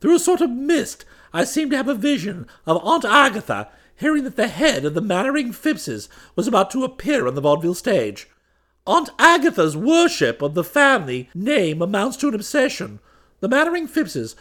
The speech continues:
were an old established clan when William the Conqueror was a small boy going round with bare legs in a catapult. For centuries, they have called kings by their first names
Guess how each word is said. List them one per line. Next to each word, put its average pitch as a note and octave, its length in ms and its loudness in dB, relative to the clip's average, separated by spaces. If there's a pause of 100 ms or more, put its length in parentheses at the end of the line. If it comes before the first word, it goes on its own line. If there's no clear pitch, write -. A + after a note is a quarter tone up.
(240)
were F3+ 160 4
an G3 120 -2
old D#4+ 280 4
established C#4 580 -2
clan C3+ 500 -4
when D#3 200 -6
William C4+ 260 0
the C#4 80 -4
Conqueror G#3+ 600 -2
was C#3+ 180 -4
a E3+ 60 -4
small D4 340 -2
boy C3 560 -4
going A#3+ 320 -2
round A3 260 -4
with F#3+ 180 -8
bare C4+ 240 2
legs B3 280 -2
in B3 80 -6
a B3+ 60 -8
catapult. F3+ 640 -6 (680)
For F#3+ 140 0
centuries, F3 640 -4 (320)
they G#3 80 0
have D#4 140 -2
called - 340 -2
kings B3+ 400 -2
by E3+ 140 -4
their F#3 100 -2
first C#4 340 -2
names G#3 500 -2